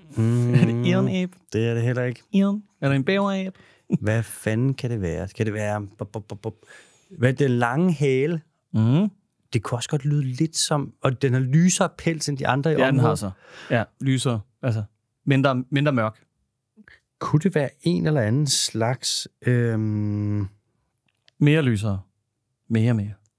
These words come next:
Speaker 1: Laver du en Lars Løkke på mig? Kunne det være en eller anden slags, øh, edderkopabe? En ly-, er der en lys edderkopabe, der findes?
Speaker 2: Mm.
Speaker 1: Kunne det være noget i, nej, det er ikke der, vi er.
Speaker 2: Men vi leder, vi, vi leder efter en specifik abe. Det
Speaker 1: Ja,
Speaker 2: vil jeg
Speaker 1: det,
Speaker 2: godt give
Speaker 1: det
Speaker 2: dig.
Speaker 1: fornemmer jeg.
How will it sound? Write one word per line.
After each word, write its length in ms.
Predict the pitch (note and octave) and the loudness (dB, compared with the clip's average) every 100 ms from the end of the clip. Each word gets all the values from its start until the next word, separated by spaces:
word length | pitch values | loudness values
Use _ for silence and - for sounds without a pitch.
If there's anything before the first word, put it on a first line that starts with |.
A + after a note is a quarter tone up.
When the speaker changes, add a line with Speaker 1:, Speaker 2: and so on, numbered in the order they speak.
| _ _ _ _ | _ _ _ _
Speaker 1:
Laver 200 | F2+ F2 | 2 2
du 60 | A2 | 4
en 120 | G2+ | 2
Lars 200 | F#2+ - | 0 0
Løkke 200 | G#2 C3 | -2 0
på 140 | D3 | 0
mig? 120 | C#3 D#3+ _ - - - - | -2 -4 _ -20 -18 -18 -8
Kunne 160 | - B2+ | 2 2
det 80 | G#2+ | 4
være 200 | G#2+ C#3 | 0 0
en 60 | |
eller 120 | E3 D#3+ | 2 2
anden 140 | E3 | 0
slags, 440 | - D3+ C3 - | 0 0 0 -2
øh, 240 | C3 A#2 A2 - | -2 0 -2 -2
edderkopabe? 640 | A#2 A2 G#2 G2 G#2 C3 D3+ _ _ | -4 -2 0 0 0 -2 -8 _ _
En 120 | A#2+ | 0
ly-, 240 | A#2 A#2+ - | 0 -2 -4
er 40 | |
der 80 | G#2+ | -2
en 100 | A#2 | 0
lys 880 | A#2 D3 G3+ G#3 G#3 G3+ G3 F#3 - | 0 2 2 2 -2 -4 -4 -6 -6
edderkopabe, 720 | - D3 D3 C#3 C3 B2+ C3+ | -4 -2 -2 -2 -2 -2 0
der 80 | D3+ | -2
findes? 440 | C#3 C#3 C#3 D3 B2 | -2 -2 0 -2 -4
Speaker 2:
Mm. 460 | G#2+ B2+ D#3 F3 | -8 -6 -6 -2
Speaker 1:
Kunne 120 | E3+ | 0
det 80 | D3+ | 2
være 140 | D3 C3+ | 2 0
noget 260 | C3 C#3 | 0 -2
i, 40 | C#3+ | -2
nej, 460 | A#2+ A2+ B2 D3 E3+ | -2 0 -2 -2 0
det 100 | C3+ | 0
er 40 | |
ikke 120 | E3 | 0
der, 120 | F3 E3 | -2 -2
vi 80 | |
er. 140 | D3+ D#3 C#3+ | -2 -2 -2
Speaker 2:
Men 140 | C3+ | -2
vi 40 | |
leder, 280 | C3 D3 F3 - | 0 0 -2 -4
vi, 300 | C3+ C#3 C3+ | -4 -4 -4
vi 140 | C3+ | -2
leder 200 | D3 F3 | 2 2
efter 140 | D3+ F3 | 2 -2
en 40 | |
specifik 440 | D3 D3 B2+ D#3+ D3 | -2 -2 -2 -2 0
abe. 200 | B2 A2 | 0 -2
Det 920 | _ _ _ _ _ _ _ _ - | _ _ _ _ _ _ _ _ 2
Speaker 1:
Ja, 40 | |
Speaker 2:
vil 40 | C3+ | 4
jeg 20 | |
Speaker 1:
det, 60 | B2+ | 4
Speaker 2:
godt 120 | G#2 | 2
give 120 | - | -2
Speaker 1:
det 20 | |
Speaker 2:
dig. 40 | - | 0
Speaker 1:
fornemmer 280 | C#3+ C3 | 0 0
jeg. 100 | C3 | -4